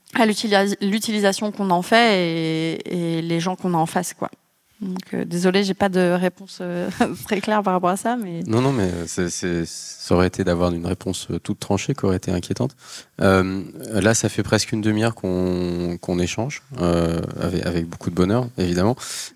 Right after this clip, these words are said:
Speaker 2: Euh, mais on n'est pas tout seul. <laughs> Euh, moi, ce que je vous propose, peut-être, c'est qu'on commence à prendre peut-être un, un premier round de questions,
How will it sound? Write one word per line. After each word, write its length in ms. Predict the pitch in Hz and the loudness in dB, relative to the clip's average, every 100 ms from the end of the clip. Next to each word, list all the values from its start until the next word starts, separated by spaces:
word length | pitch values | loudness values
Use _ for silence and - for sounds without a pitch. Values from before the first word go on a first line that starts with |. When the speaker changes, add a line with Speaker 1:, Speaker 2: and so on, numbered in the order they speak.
| - | 2
Speaker 2:
Euh, 400 | 95 92 90 87 | 6 6 6 4
mais 80 | 95 | 2
on 60 | 92 | 2
n'est 80 | |
pas 120 | 95 110 | 2 0
tout 120 | - | 0
seul. 320 | - 117 165 | 2 2 2
<laughs> 60 | 127 - - - - - - | 2 2 0 -10 -18 -10 2
Euh, 480 | 98 95 92 92 90 | 4 6 6 4 2
moi, 180 | 90 104 | 0 0
ce 60 | - | 2
que 100 | 101 | 0
je 60 | |
vous 80 | 104 | 0
propose, 320 | - 113 123 | 2 2 2
peut-être, 160 | - 107 | 0 0
c'est 160 | - | -2
qu'on 260 | - 98 92 | 0 0 0
commence 340 | 98 98 98 | 0 -2 0
à 60 | 95 | -2
prendre 240 | - 104 95 | -2 -6 -4
peut-être 220 | 95 95 | -4 0
un, 240 | 90 87 87 | 0 0 0
un 100 | 90 | 0
premier 320 | - 98 98 | 0 2 2
round 220 | 95 95 | 2 2
de 80 | 95 | 0
questions, 420 | 101 - 113 120 | -2 0 0 0